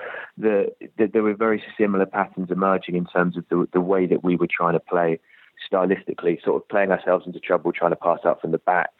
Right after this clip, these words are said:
lacking penetration against teams that were employing a low block. And I think it's really like a repeated failure to utilise key players in the squad in, in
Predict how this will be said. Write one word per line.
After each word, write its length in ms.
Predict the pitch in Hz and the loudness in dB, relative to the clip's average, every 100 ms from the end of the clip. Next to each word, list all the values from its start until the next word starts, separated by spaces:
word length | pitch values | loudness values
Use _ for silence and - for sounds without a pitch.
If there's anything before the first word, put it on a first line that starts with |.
| - _ - | -20 _ -10
lacking 460 | - 95 101 - 92 | -2 0 0 -2 -2
penetration 560 | 92 90 90 95 - | 0 0 0 0 0
against 240 | 87 87 - | 0 -2 0
teams 220 | 87 87 | -2 0
that 80 | - | 0
were 80 | 87 | 0
employing 300 | 87 90 85 | 2 2 4
a 40 | |
low 200 | 87 85 | 4 2
block. 280 | - 87 82 - - _ _ | 2 2 2 -4 -18 _ _
And 540 | 95 98 98 92 90 - - | 0 2 2 -2 -8 -12 -6
I 180 | - - | 0 2
think 200 | - 117 | 2 0
it's 180 | 110 98 - | 0 -4 -2
really 340 | - 110 110 101 | -2 0 2 2
like 180 | 98 - | 0 0
a 40 | |
repeated 500 | 101 - 104 - 95 - | -2 0 0 0 -6 -2
failure 420 | 101 92 92 90 - | 0 2 2 2 0
to 340 | 95 90 87 78 _ - | 0 2 2 -2 _ -8
utilise 480 | 98 95 107 90 - - | -6 -2 0 0 0 -2
key 120 | 98 | -2
players 240 | - 92 90 | 0 0 0
in 80 | |
the 80 | 90 - | -2 -4
squad 400 | 90 90 85 - | 2 2 2 0
in, 260 | - 92 90 | 0 0 0
in 280 | 101 95 87 | 0 2 0